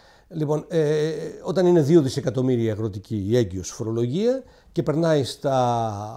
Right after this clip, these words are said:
στα οχτώ και κατόπιν στα είκοσι δισεκατομμύρια δραχμές,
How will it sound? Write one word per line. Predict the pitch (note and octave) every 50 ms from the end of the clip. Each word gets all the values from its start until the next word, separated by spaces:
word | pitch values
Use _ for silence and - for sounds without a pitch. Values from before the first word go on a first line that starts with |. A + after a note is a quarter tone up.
| B2+ - - A1 A1+ A1 A1 A#1 A#1+ A#1+ A#1+ B1 B1+ B1 B1 B1 B1 B1 B1 B1 B1 -
στα | - - C#3 B2
οχτώ | A#2+ G2 - - - F3 C#3+
και | B2 - A#2+ A2
κατόπιν | G#2 B2 - C#3 B2 B2+ C3
στα | - - A#2+ A2
είκοσι | D#3 F3 - - A2 F2+ - - G2
δισεκατομμύρια | F#2 F2+ F#2 - A#2 G2+ A2 F#2 A#2 A#2 B2+ A#2+ A2+ G2+
δραχμές, | G2 G2+ F#2 - D3+ G3+ B3 C4 B3 - - _